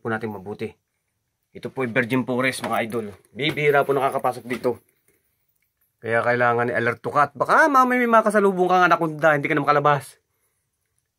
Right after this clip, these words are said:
Mga idol, hanggang, hanggang kaya ko, papasok ako. Ang labo kasi nung dala namin flashlight, kulang sa charge. Yan, mga idol, oh. Kita nyo, mga idol. Kuweba, oh.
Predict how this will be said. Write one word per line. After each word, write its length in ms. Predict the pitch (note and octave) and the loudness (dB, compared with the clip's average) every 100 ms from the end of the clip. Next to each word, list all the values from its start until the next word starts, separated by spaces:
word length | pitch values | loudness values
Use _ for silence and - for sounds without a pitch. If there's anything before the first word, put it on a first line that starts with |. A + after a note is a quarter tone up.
| _ | _
Mga 200 | A2 A2+ A#2+ | -4 -2 0
idol, 180 | A2+ A#2 | 0 0
hanggang, 340 | A#2+ B2 C3+ C3+ C3 C3 B2+ - _ _ _ | 2 2 4 2 2 0 -2 -6 _ _ _
hanggang 320 | C#3 D3+ E3+ | 0 2 4
kaya 240 | E3 E3+ | 4 4
ko, 160 | D#3+ D#3 | 2 2
papasok 400 | D3+ D3+ D#3 D3 | 0 2 -2 -2
ako. 200 | D3 C#3+ C3+ _ _ _ _ _ _ _ _ _ _ _ _ | -4 -6 -10 _ _ _ _ _ _ _ _ _ _ _ _
Ang 100 | D3 G3+ | -2 0
labo 240 | A3 G3+ | 2 0
kasi 160 | F3 F3 | -2 2
nung 160 | E3 | 2
dala 160 | D#3+ D3+ | 4 4
namin 240 | D3+ D3+ | 4 2
flashlight, 320 | D3+ C#3+ F#3 F3+ | -2 -4 -6 -2
kulang 240 | E3 D3+ | -2 -2
sa 80 | C#3+ | 0
charge. 320 | F3 F#3+ D#3 - - _ _ _ _ _ _ _ _ _ | 0 0 -4 -14 -20 _ _ _ _ _ _ _ _ _
Yan, 160 | G#2 G2+ | -10 -8
mga 240 | G#2+ A2 | -8 -6
idol, 280 | A2 A#2+ G#2 | -6 -6 -8
oh. 40 | - _ _ _ _ _ _ _ _ _ _ _ _ _ _ _ | -12 _ _ _ _ _ _ _ _ _ _ _ _ _ _ _
Kita 160 | G#2 G#2 | -8 -6
nyo, 160 | G#2+ A#2 | -2 -2
mga 140 | G#2+ G2+ | -2 -4
idol. 220 | G#2 C#3+ C3+ _ _ _ _ _ _ _ _ _ _ _ _ _ _ _ | -4 -6 -8 _ _ _ _ _ _ _ _ _ _ _ _ _ _ _
Kuweba, 320 | - G#2 B2 C3 | -6 -4 -2 -2
oh. 160 | D#3+ | -4